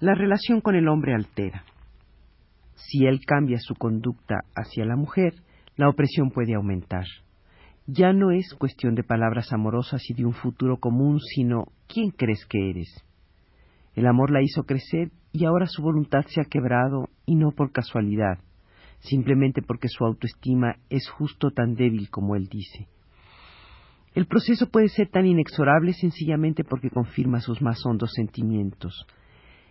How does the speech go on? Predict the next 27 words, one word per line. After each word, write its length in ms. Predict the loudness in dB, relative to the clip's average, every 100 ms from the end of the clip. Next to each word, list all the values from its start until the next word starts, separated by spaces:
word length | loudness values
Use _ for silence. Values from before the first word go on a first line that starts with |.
| _ 0
Ella 160 | 2
es 160 | 2 2
una 140 | 0
persona 480 | 0 -6 -4 -4 -4
con 180 | -6 -6
un 100 | -4
valor. 360 | -4 -6 -10 -12 _ _ _ _ _ _ _ _
La 120 | -2 2
combinación 560 | 4 4 2 2 0
del 140 | 0 -2
profundo 440 | -4 -2 0 0
sentido 520 | 0 -2 0 0 0
de 120 | 2
no 200 | 2 2
valer 420 | 2 2 0 -2 -4
con 180 | -6
experiencias 680 | -6 -6 -2 0 0 -2 -4
brutales 680 | -4 -6 2 2 2 -2 -8 _ _ -20 _ -4
lleva 400 | 2 4 4 2
a 40 |
la 120 | 0
persona 440 | -2 -4 -2 0 0
a 40 |
esquemas 480 | -2 -2 0 0 -2
autodestructivos. 1120 | -4 -4 -6 -6 -14 -12 -8 -8 -8 -10 -16 _ _ _ _ _
Esto 220 | -4 -2
explica 600 | -4 -4 -4 -4 -2 -4